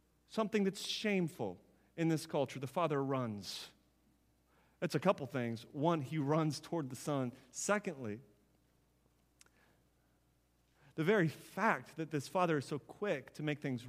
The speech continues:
right with the son would have been shameful. To take on this son, to, to, to, to, to, to forgive him, would have been such a shameful act. The father,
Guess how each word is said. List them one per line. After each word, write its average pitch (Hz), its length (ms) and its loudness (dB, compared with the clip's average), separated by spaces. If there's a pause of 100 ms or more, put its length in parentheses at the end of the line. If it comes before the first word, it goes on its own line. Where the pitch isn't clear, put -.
(140)
right 220 300 -2
with 139 140 -6
the 120 80 -8
son 107 260 -6
would 104 120 -2
have 95 80 -10
been 92 120 -8
shameful. 85 460 -14 (1300)
To 175 100 0
take 220 380 0
on 175 540 6 (2750)
this 202 140 2
son, 185 440 2
to, 151 140 -4
to, 180 200 -4
to, 202 160 2
to, 190 260 0
to, 185 320 0
to 170 160 -2
forgive 214 540 0
him, 104 280 -8 (1400)
would 202 120 8
have 190 140 8
been 202 160 8
such - 280 8
a 220 60 8
shameful 254 680 6
act. 202 360 8
The 208 60 8
father, 247 560 10